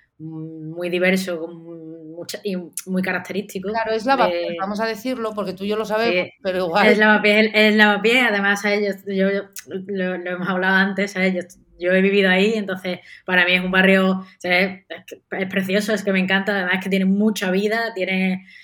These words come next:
Speaker 1: ¿sabes? Muchas cosas, y, pero sí es verdad que yo cuando llegué de Sevilla allí a Lavapiés, al final,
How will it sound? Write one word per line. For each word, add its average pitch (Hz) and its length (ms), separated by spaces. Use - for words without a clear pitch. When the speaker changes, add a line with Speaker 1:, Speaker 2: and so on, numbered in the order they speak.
Speaker 1:
¿sabes? 185 380
Muchas 190 460
cosas, 214 280
y, 180 680
pero 180 200
sí 185 120
es 180 40
verdad 190 200
que 196 120
yo 185 260
cuando 175 480
llegué 156 280
de 165 80
Sevilla 180 420
allí 175 240
a 170 380
Lavapiés, 170 500
al 156 220
final, 139 320